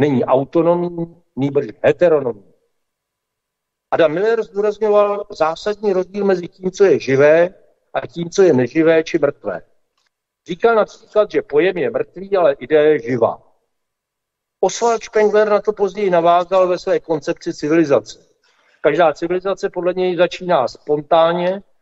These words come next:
probouzí se do svého živého rozkvětu, a je, ale jakmile živé kulturní útvary jakoby stuhnou a zkamení, nastává období civilizace, doba mrtvých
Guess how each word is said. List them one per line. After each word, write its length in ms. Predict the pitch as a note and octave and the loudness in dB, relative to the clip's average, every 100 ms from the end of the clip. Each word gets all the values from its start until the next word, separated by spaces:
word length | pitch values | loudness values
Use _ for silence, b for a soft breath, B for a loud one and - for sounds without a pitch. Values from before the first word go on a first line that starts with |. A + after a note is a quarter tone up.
| _ - | _ -4
probouzí 500 | D3 D#3+ F3+ F3+ F#3 | -2 0 -2 -6 -12
se 160 | F3+ F3+ | -10 -8
do 100 | E3+ | -8
svého 380 | F#3+ F3+ E3+ | -4 -2 -2
živého 460 | E3 D#3 E3 E3+ C#3 | -4 -2 2 2 0
rozkvětu, 800 | B2 - - E3 D#3+ F#3 G#3+ G3+ _ _ _ _ | -4 -8 -6 -6 -2 -4 -6 -18 _ _ _ _
a 80 | - | 0
je, 180 | C#3 F#3 | 2 2
ale 220 | E3 D3+ | 0 -4
jakmile 400 | E3+ - G#3+ G3 | -4 -4 -4 -4
živé 340 | C#3 G3 A3 G#3+ | -2 0 0 0
kulturní 560 | G#3 G3+ G#3 G3+ F#3+ | -8 -6 -2 -2 -2
útvary 520 | F#3 G3+ G#3+ G3+ A#2 - _ _ _ _ _ | -4 0 0 2 -2 -6 _ _ _ _ _
jakoby 360 | C#3+ - G3+ F3 | -4 0 2 0
stuhnou 720 | - - A3 F3 F#3 C3 A#2+ | -2 -4 -2 0 -2 -4 -6
a 40 | A#2+ | -14
zkamení, 600 | - F#3 A3 G3+ A2+ _ _ _ | -4 -2 0 -2 -8 _ _ _
nastává 460 | C#3+ - G#3 G#3 F3+ | -8 -4 -4 0 -2
období 380 | D#3+ D#3 G3+ - | 0 0 -2 -12
civilizace, 920 | - C#3 D#3 D3+ E3+ - F3 F#3+ G#3+ _ - | -12 -10 -10 -4 -4 -6 -14 -12 -14 _ 0
doba 200 | D#3 F#3 | 2 2
mrtvých 400 | F#3 - A2+ | 0 -6 -18